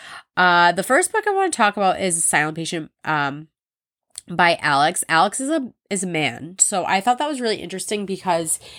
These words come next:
he has so many, um, female parts to this story that I found so interesting from his point of view. I think it's amazing when a guy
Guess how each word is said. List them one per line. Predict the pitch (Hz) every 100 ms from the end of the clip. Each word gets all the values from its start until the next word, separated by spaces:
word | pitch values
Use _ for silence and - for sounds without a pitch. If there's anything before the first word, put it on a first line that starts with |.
| - _
he | 254 233
has | 233 262
so | 254 - 190
many, | 190 196 190 185
um, | - 160 156 143 -
female | - - 180 170 165 160 156 147 _ _ _ _ -
parts | - - 170 165 - -
to | - - 175 160 160 160 - - - _
this | 214 175 190 -
story | - - 170 151 151 185 226
that | 185 165
I | 165 165
found | - 156 151
so | - 160
interesting | 156 156 170 - 196 185
from | 170 170 151
his | 143 160 -
point | - 170
of | 160
view. | 151 147
I | 151 170
think | 226 226
it's | 254
amazing | 311 233 175 175 185 180
when | 165
a | 165
guy | 151 135 135 139 175